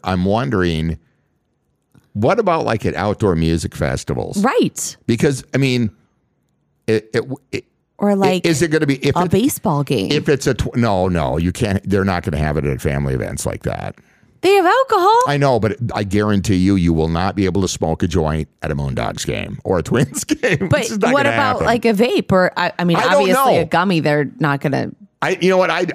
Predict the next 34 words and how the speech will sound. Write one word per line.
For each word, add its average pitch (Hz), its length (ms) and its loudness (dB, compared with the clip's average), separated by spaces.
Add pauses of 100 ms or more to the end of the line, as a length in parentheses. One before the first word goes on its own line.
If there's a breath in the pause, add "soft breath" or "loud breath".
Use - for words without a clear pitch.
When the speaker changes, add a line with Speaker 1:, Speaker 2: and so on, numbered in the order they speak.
Speaker 1:
I 156 140 -2
don't 151 340 2
know. 143 240 4
Speaker 2:
you 160 60 2
can't 185 260 -2
control 147 380 -2
that. 151 440 -2
Speaker 1:
I 120 140 -2
don't 117 340 0
know, 104 540 2
but 123 200 0
I'm 123 440 0
really 147 440 2
interested 113 720 0
to 98 80 2
see 110 540 0
and 95 200 2
read 117 220 2
the 127 100 2
language 101 840 0 (140)
Speaker 2:
Right. 269 440 -2
Speaker 1:
in 143 260 0
Speaker 2:
It's 139 140 -8
Speaker 1:
when, 139 300 2
when, 127 280 2
when 120 340 2
this 120 240 2
is 117 120 0
all 120 200 4
put 120 260 0
together, 90 680 0
because 92 520 0
I 92 360 -4
just - 640 -2